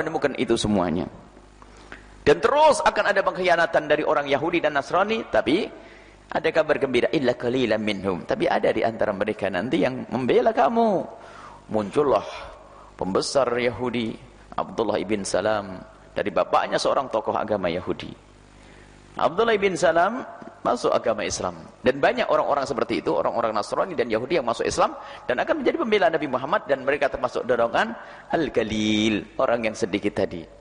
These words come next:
Tapi lihat, kelompok besar mereka adalah membuat merongrong, membuat permusuhan dengan, dengan agama yang dibawa oleh Nabi Muhammad sallallahu alaihi wasallam. Tapi pun demikian, wahai Muhammad, fa'fu anhum,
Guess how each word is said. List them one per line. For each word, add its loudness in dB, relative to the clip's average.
Tapi 0
lihat, 2
kelompok 0
besar 2
mereka 0
adalah 0
membuat 0
merongrong, 0
membuat 0
permusuhan 0
dengan, 0
dengan -2
agama 0
yang 0
dibawa 4
oleh 0
Nabi -2
Muhammad -2
sallallahu 0
alaihi 0
wasallam. -2
Tapi 0
pun 4
demikian, -2
wahai 0
Muhammad, -6
fa'fu 2
anhum, 0